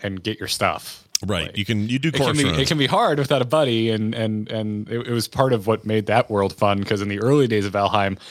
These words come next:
Speaker 1: there were entire Discords for, like, Valheim rescue groups where you would go and, and,
Speaker 2: <laughs>
Speaker 1: and find someone who was outfitted, like, geared out to the teeth, and they would come and rescue you
Speaker 2: Yeah.
Speaker 1: from <laughs> the troll that was just camping your corpse.
Speaker 2: Right.
Speaker 1: Uh,
Speaker 2: I agree. But I
Speaker 1: um,
Speaker 2: see, I,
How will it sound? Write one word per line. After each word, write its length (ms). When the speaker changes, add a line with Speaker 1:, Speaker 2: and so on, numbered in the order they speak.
Speaker 1:
there 120
were 80
entire 260
Discords 560
for, 300
like, 200
Valheim 720
rescue 380
groups 520
where 120
you 100
would 120
go 240
and, 200
and, 480
Speaker 2:
<laughs> 40
Speaker 1:
and 260
find 340
someone 520
who 180
was 360
outfitted, 600
like, 300
geared 240
out 220
to 80
the 100
teeth, 300
and 80
they 60
would 140
come 200
and 120
rescue 340
you 340
Speaker 2:
Yeah. 240
Speaker 1:
from 320
<laughs> 140
the 100
troll 440
that 100
was 120
just 160
camping 380
your 100
corpse. 560
Speaker 2:
Right. 240
Speaker 1:
Uh, 360
Speaker 2:
I 140
agree. 320
But 220
I 60
Speaker 1:
um, 60
Speaker 2:
see, 240
I, 140